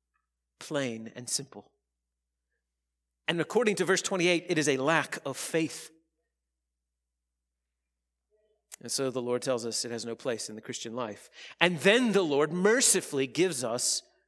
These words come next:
the cure. So let's keep reading. Verse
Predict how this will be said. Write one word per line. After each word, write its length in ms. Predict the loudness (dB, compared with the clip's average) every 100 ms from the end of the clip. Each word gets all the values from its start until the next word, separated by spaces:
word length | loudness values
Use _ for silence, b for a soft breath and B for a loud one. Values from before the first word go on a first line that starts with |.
| -6
the 160 | -4
cure. 460 | -2 -2 -2 -4 -12 _ _ _ _ _ _ _ _ _ _
So 140 | -2
let's 200 | 0 -2
keep 200 | -4 -6
reading. 280 | -4 -4 -6 -14 _ _ _ _ _ _ b b _ _ -4
Verse 460 | -2 2 2 0